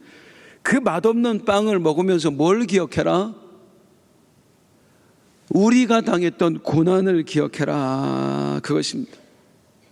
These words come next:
그래서 이 무교병과 무엇을 함께 먹게 하셨어요? 쓴나물 함께 먹게 하셨어요.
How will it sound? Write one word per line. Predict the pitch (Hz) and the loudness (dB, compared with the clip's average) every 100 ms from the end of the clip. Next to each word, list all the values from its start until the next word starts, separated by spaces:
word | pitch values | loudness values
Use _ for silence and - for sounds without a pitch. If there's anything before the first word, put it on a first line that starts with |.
| _ _ _ _ _ | _ _ _ _ _
그래서 | - 226 220 | -2 0 2
이 | 202 | -2
무교병과 | 139 175 220 254 240 202 175 160 147 170 196 226 202 - - | -2 -2 0 0 2 0 -2 -4 -2 0 0 -4 -12 -16 -6
무엇을 | 151 233 247 233 | 2 2 2 0
함께 | 214 185 202 | 0 0 0
먹게 | 156 - 175 | 0 0 -2
하셨어요? | 143 151 151 147 | 0 -2 0 0
쓴나물 | - 247 269 285 277 269 233 | 0 0 2 2 2 2 0
함께 | 214 208 185 | 0 -2 0
먹게 | 147 - | -2 -2
하셨어요. | 147 123 120 - | -4 -4 -8 -8